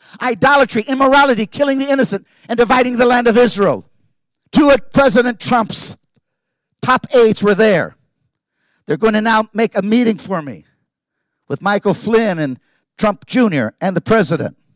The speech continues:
"What would you say if we put you before the president?" I would say exactly what I'm saying here. He, they said, "That's what he needs to hear."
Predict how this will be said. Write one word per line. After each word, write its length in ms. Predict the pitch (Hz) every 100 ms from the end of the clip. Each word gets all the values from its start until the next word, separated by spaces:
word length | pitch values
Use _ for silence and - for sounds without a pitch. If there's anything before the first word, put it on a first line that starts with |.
| _ _ _ _ _ _ _ _
"What 220 | 262 339
would 160 | 320 240
you 100 | 294
say 300 | - 302 294
if 100 | 233
we 80 | 262
put 240 | - 262
you 80 | 269
before 300 | 233 - 240
the 100 | 226
president?" 520 | - 247 196 175 113 _ -
I 120 | 233
would 120 | 214 -
say 200 | - 233
exactly 520 | - - 330 240 208
what 140 | 208
I'm 100 | 196
saying 300 | 170 214 190
here. 320 | 196 185 104 - _ _ _ _ _ _ _ _
He, 80 | 139
they 180 | - 151
said, 220 | - 139
"That's 240 | 151 -
what 140 | 147 135
he 80 | 123
needs 240 | 117 -
to 100 | 117
hear." 320 | 101 85 -